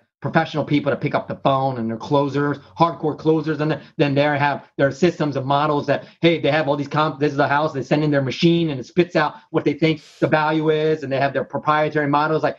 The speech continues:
hey, how much costs to fix it? 'Cause they own their own construction companies. So you see,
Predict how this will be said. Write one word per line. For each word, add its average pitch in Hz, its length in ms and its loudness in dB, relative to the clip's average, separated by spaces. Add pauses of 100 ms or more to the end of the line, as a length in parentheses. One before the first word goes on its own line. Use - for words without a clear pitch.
(180)
hey, 170 100 4
how 147 120 0
much 147 180 -2
costs 147 240 0
to 135 60 -10
fix 160 240 0
it? 165 60 -2
'Cause 131 140 -4
they 151 100 0
own 170 160 2
their 147 100 -2
own 147 100 -2
construction 156 520 -2
companies. 160 480 0 (220)
So - 80 2
you 202 100 2
see, 190 300 -2